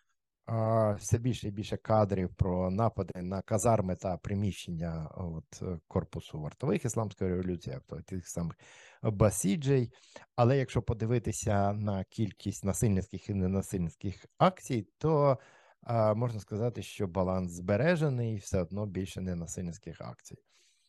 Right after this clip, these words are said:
А, ну, напевно, ви бачили там, а, в, в Твіттері, переважно в Фейсбуці менше, в Твіттері є дуже багато інформації про,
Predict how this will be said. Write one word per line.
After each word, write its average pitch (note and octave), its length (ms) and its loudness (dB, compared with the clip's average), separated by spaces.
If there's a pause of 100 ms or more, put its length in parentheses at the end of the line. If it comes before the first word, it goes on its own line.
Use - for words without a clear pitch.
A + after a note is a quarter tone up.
(340)
А, F#2 580 0
ну, B2 300 0
напевно, G2 460 -2
ви F#2 100 -4
бачили F2+ 540 0
там, D#2+ 340 -14 (140)
а, - 160 -10
в, F2 520 -6 (120)
в F#2 340 -12
Твіттері, A#2+ 640 -2
переважно F2+ 800 -6
в - 20 -10
Фейсбуці E2+ 480 -10
менше, B2+ 460 -4
в F#2+ 60 -6
Твіттері G#2 440 -8
є E2+ 140 -10
дуже F#2 240 -12
багато F2+ 520 -8
інформації G2+ 760 -6
про, E2+ 440 -6